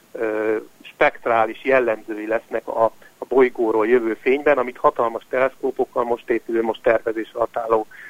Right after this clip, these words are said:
ö, űrtávcsövekkel és földi gigantikus teleszkópokkal meg tudunk majd figyelni, akár még a mi életünkben. A mi gyerekeink, vagy akár még mi is megérhetjük, nem vagyunk olyan öregek,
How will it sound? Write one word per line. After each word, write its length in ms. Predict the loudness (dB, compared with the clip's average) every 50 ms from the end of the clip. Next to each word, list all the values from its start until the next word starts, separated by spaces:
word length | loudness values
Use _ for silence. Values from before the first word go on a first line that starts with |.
| -20 -12 _
ö, 220 | -2 0 0 0
űrtávcsövekkel 840 | 2 2 0 0 4 4 4 4 2 0 0 0 0 2 2 0 0
és 100 | -2 -4
földi 540 | 2 4 4 4 4 4 4 2 2 0 -4 -14 -18 _ -20 -20 -20 -6
gigantikus 640 | -4 0 4 4 4 4 4 -2 -8 -8 -8 -12 _
teleszkópokkal 720 | 2 2 2 2 0 -4 -10 -4 -4 -4 -2 0 0 0 2
meg 240 | 2 0 0 -2
tudunk 300 | -6 -14 -10 -10 -10 -2
majd 140 | -2 -2 -2
figyelni, 400 | -2 -6 -4 -2 0 0 0 2
akár 360 | 0 0 2 4 2 4 4
még 220 | 2 0 0 2 2
a 40 | 2
mi 100 | 2 0
életünkben. 600 | 0 0 -2 -2 -4 _ -14 _ -20 _ -18 -8
A 60 | -8
mi 80 | -6
gyerekeink, 560 | 2 2 2 2 2 0 0 -4 -4 -4 -6 -8
vagy 160 | -10 -6 -6
akár 320 | -8 _ -6 -10 -10 -10 _ _ _ _ _
még 160 | _ -6 -4 -4
mi 80 | -4
is 120 | -6 -4 -2
megérhetjük, 640 | -2 2 4 4 4 4 2 -2 0 -4 -6 -4
nem 180 | -4 -4 -2 -2
vagyunk 300 | -4 -4 -4 -8 -8 -8
olyan 160 | -8 -6 -2
öregek, 340 | 0 0 2 2 0 -2